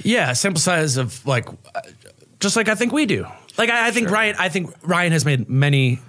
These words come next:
Speaker 1: coaching mistakes. Obviously, the Sacramento game's chief among them, but I don't think we can indict Ryan for things like playing this style of basketball. That's not his choice. You wanna point fingers at things at Ryan? Point, point at the first six minutes of third quarters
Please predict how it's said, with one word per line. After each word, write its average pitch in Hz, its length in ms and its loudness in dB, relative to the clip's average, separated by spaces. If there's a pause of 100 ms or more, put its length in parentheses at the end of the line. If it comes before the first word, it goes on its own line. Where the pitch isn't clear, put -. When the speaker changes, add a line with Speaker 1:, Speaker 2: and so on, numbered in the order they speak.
Speaker 1:
coaching 127 320 2
mistakes. 110 520 0
Obviously, 120 380 -2
the 110 60 0
Sacramento 123 560 0
game's 110 320 -2
chief 123 240 0
among 143 400 4
them, 135 360 0 (360)
but 139 200 0
I 156 120 0
don't 165 120 2
think 156 140 0
we 135 120 0
can 131 180 2
indict 110 580 0
Ryan 123 520 0
for - 200 -6
things 117 380 0
like 110 320 -2
playing 120 280 0
this 110 120 2
style 110 240 0
of 101 80 -2
basketball. 92 320 -4
That's 123 360 -2
not 110 180 -2
his 110 120 -2
choice. - 340 -6 (260)
You 135 100 0
wanna 156 160 2
point 160 260 0
fingers 160 340 2
at 160 160 -2
things 160 380 2
at - 140 -2
Ryan? 156 420 -2 (300)
Point, 147 260 0 (220)
point 147 200 2
at 143 120 -2
the 131 60 -4
first 139 280 0
six - 200 -2
minutes 127 260 2
of 110 80 -4
third 117 220 0
quarters 98 500 -4